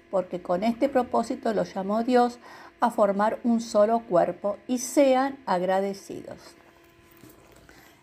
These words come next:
Entonces, lo que vamos a ver hoy es, <clears throat>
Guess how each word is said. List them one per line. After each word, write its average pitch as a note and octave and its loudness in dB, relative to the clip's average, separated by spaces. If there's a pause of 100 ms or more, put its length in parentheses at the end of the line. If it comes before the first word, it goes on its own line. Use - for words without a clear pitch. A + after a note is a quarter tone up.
(120)
Entonces, D4+ 2
lo C#4+ 4
que D4+ -6
vamos G#4+ -4
a D4+ 2
ver D#4+ 0
hoy C#4 2
es, B3 -10 (340)
<clears throat> D4 -2